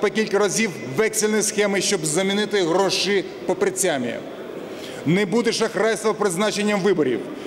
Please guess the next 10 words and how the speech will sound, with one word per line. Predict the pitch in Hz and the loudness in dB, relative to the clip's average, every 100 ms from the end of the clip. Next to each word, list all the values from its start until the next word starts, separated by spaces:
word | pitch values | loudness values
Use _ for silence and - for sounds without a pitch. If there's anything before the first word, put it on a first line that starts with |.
| - | 0
І | 156 | 2
не | 202 214 | 2 2
буде | 233 226 | 2 4
робити | 226 226 226 | 4 2 2
парламент | 220 226 220 220 214 | 2 2 2 2 0
співучасником, | - 220 214 220 196 214 214 208 - | 0 2 2 2 0 0 2 0 2
позбавленим | 202 147 202 202 202 165 | 0 2 0 2 2 0
депутатів | 180 190 190 196 196 170 - - - - - - | 0 0 2 0 0 -4 -6 -14 -14 -12 -8 -2
депутатського | 185 185 190 170 - 180 | 0 2 2 0 0 0
мандату. | 180 175 156 123 | 2 2 2 0